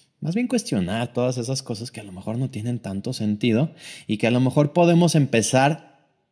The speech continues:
a actuar como realmente tiene sentido para nosotros y empezar a mandar esos mensajes que nosotros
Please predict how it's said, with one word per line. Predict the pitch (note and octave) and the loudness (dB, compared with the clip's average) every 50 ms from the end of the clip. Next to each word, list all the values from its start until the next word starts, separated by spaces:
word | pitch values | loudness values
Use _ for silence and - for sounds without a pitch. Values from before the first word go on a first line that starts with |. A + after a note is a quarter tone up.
| _ _ _ | _ _ _
a | - B2 C3 C#3 D3 D#3+ D#3+ - - | -4 -2 0 0 0 0 -2 -6 -12
actuar | - - - _ _ - C3 C3 C3+ C3+ D#3+ D#3 - - _ _ _ _ | -16 -18 -18 _ _ 2 4 4 4 4 2 0 -6 -12 _ _ _ _
como | - D#2+ D2 E2 D#2+ | -14 -12 -12 -10 -8
realmente | D#2 E2+ F2+ F#2+ G#2 A2+ B2+ B2 A#2+ A#2 A2+ G#2+ A#2 A2+ | -4 -2 0 2 2 2 2 0 0 0 0 -2 -4 -6
tiene | - - F#2 F2 F2 G#2+ G#2 | -4 -2 -2 0 0 0 -2
sentido | - F2 E2+ E2 - - D3 D#3+ D#3 | -2 -4 -6 -4 0 0 0 0 2
para | - D#3+ E3+ | 0 0 2
nosotros | F3 F3+ E3+ - F#3+ F3 D#3+ E3+ F#3 G3+ G3 - - - - - - - - - | 2 2 2 2 0 0 2 2 0 0 0 -4 -10 -18 -18 -18 -18 -20 -14 -8
y | - C3 | -4 -4
empezar | C#3 C#3 E3 D#3 - E3+ E3 F3 F#3 | -2 0 0 0 2 4 4 4 6
a | F#3+ G3 G3 G3+ G3 G3 - | 4 4 4 2 0 -2 -4
mandar | C3+ C3 C3 C3+ C3+ C3+ C3+ C3+ C#3+ D#3 E3 E3 - - | -4 -2 0 0 0 2 2 4 4 2 2 -2 -4 -4
esos | A#2+ B2 - D3+ D3+ C#3+ | -4 -4 -2 -2 -4 -2
mensajes | C#3 B2+ A2+ A2 - A2 G#2 - - C#3 C#3 - | -2 -4 -4 -2 -2 -2 -2 -2 -4 -6 -6 -6
que | - G2+ F2 | -4 -6 -4
nosotros | F2 F2 F2+ - - C3 C3 C3+ - D#3+ D#3 D3+ - - - | -4 -4 -6 -4 -2 -2 -2 -2 0 -2 -2 -2 -4 -8 -14